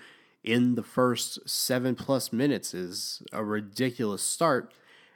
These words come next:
and that would translate over to the second period where the Golden Knights would tack on two more. Uh, Riley Smith with a breakaway, his twelfth goal of the season to put him up three nothing.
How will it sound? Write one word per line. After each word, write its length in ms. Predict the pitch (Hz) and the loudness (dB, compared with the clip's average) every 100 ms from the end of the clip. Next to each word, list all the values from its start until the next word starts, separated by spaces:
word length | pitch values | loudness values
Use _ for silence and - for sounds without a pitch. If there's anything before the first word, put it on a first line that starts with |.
| - | -2
and 160 | 110 | 2
that 160 | 110 117 | 4 4
would 120 | 113 | 2
translate 500 | - 131 123 117 117 | 0 2 4 4 4
over 240 | 117 110 107 | 4 2 -2
to 240 | - 160 | 0 0
the 100 | 127 | 0
second 360 | 120 117 110 101 | -2 -4 -4 -2
period 340 | 151 131 123 | 2 4 4
where 140 | 117 | 2
the 60 | 113 | 2
Golden 200 | 117 113 | 4 2
Knights 260 | 107 104 - | 0 -2 -2
would 180 | 113 | -2
tack 300 | - 117 104 | 0 -4 -2
on 160 | 110 101 | -2 -2
two 240 | - 110 | -4 -6
more. 440 | 95 120 147 143 - - - - - | -2 2 4 4 2 -12 -20 -20 -4
Uh, 200 | 95 90 | 0 0
Riley 340 | 87 113 117 110 | 2 2 4 2
Smith 500 | - - 123 123 - | 0 0 2 2 -2
with 200 | 135 117 | 2 2
a 40 | |
breakaway, 580 | 110 120 120 120 120 117 | 4 4 4 4 4 2
his 260 | 104 123 117 | 0 -2 -2
twelfth 340 | - 127 117 | 2 2 2
goal 220 | - 117 | 2 2
of 60 | 113 | 2
the 80 | 110 | 0
season 480 | - 123 113 117 107 | 0 0 2 0 -2
to 60 | |
put 80 | - | -2
him 100 | 117 | 0
up 160 | 104 - | 0 -2
three 180 | 123 123 | 0 0
nothing. 360 | 117 113 110 | 0 -2 -4